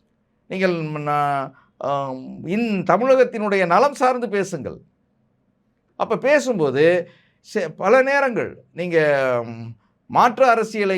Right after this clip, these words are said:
முன்னிறுத்திருந்தாலும் பல நேரங்களில் இ-, ஆ, வரவேற்றிருக்கிறார்கள். மாற்று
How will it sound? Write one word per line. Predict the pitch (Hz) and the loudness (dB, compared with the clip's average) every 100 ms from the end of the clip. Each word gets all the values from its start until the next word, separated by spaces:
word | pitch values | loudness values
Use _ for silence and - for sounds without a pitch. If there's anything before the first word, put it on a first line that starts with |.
| 170 | -2
முன்னிறுத்திருந்தாலும் | 180 196 180 180 160 139 120 127 156 165 165 165 | -4 -4 -6 -8 -4 -2 0 0 0 -2 -2 0
பல | 180 180 | 0 2
நேரங்களில் | 196 214 185 196 226 190 - 147 | 2 2 -2 -4 -6 -10 -12 -8
இ-, | 147 143 143 - _ _ - | -4 -4 -6 -14 _ _ -6
ஆ, | 135 127 127 | -4 -2 4
வரவேற்றிருக்கிறார்கள். | 214 269 - 175 139 98 82 80 _ _ _ _ _ - _ _ _ _ _ _ _ - | 4 4 2 -4 -10 -12 -14 -18 _ _ _ _ _ -20 _ _ _ _ _ _ _ -4
மாற்று | 156 180 | -4 -2